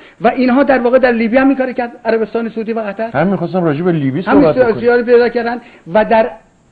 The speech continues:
Speaker 1: سوریه داره این امروز پیاده می‌شه. و این موقعی که من این جمله رو از اتحادیه عرب خوندم، گفتم دوباره پاشون داره به اونجا باز می‌شه. یعنی به احتمال قوی اینها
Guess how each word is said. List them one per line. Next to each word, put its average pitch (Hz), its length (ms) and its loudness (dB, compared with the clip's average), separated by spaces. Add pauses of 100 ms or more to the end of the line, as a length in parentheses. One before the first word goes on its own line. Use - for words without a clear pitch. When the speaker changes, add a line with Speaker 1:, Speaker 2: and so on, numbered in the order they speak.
(560)
Speaker 1:
سوریه 247 340 2
داره 285 200 2
این 285 200 0
امروز 254 260 -2
پیاده 262 260 0
می‌شه. 269 320 -2 (200)
و 180 80 -4
این 294 500 2
موقعی 247 240 0
که 285 60 -2
من 285 80 4
این 269 120 2
جمله 233 300 0
رو 285 80 2
از 254 160 0 (100)
اتحادیه 208 520 -2
عرب 208 300 -2
خوندم، 208 520 -6 (260)
گفتم 226 240 2
دوباره 240 400 4
پاشون 285 400 0
داره 277 180 4
به 277 100 0
اونجا 247 300 4
باز 277 220 4
می‌شه. 214 220 -2
یعنی 254 260 0 (400)
به 240 240 4
احتمال 262 720 2
قوی 220 340 -2 (400)
اینها 254 580 -2